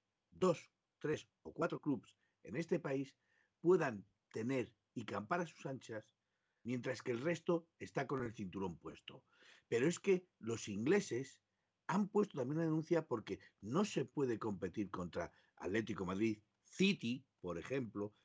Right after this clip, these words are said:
que es a uno que le están dando precisamente en Inglaterra, o, o, por ejemplo, a, al Paris Saint-Germain,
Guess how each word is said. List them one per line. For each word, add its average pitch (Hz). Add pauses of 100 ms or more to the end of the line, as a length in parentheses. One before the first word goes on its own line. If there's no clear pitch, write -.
(120)
que 101
es 101
a 110
uno 110
que 95
le 87
están 107
dando 95
precisamente 98
en 87
Inglaterra, 90 (640)
o, 113
o, 143
por 107
ejemplo, 117 (200)
a, 87
al 85
Paris 90
Saint-Germain, 78